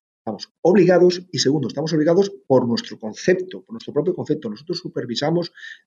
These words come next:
hay una serie de controles medioambientales, una, una serie de controles acústicos para que la afección sea mínima, por no decir cero.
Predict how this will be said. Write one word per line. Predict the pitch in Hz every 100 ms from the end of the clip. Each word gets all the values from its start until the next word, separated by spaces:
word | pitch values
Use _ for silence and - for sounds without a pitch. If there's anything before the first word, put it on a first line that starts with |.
| -
hay | 113
una | 107
serie | 110 104
de | 101
controles | 107 107 - 127 110
medioambientales, | 110 104 104 101 104 113 107
una, | 110 107
una | 117 110 110
serie | 110 104
de | 98
controles | 95 101 - 104 101
acústicos | - - 131 123 - 160 - - _
para | 113
que | 110 117
la |
afección | 107 - - - 165
sea | 165 185 185 - _
mínima, | 131 123 139 160 175 143 113 95 - _ _ _ _
por | _
no | 110
decir | 107 151 151 -
cero. | - - - 131 -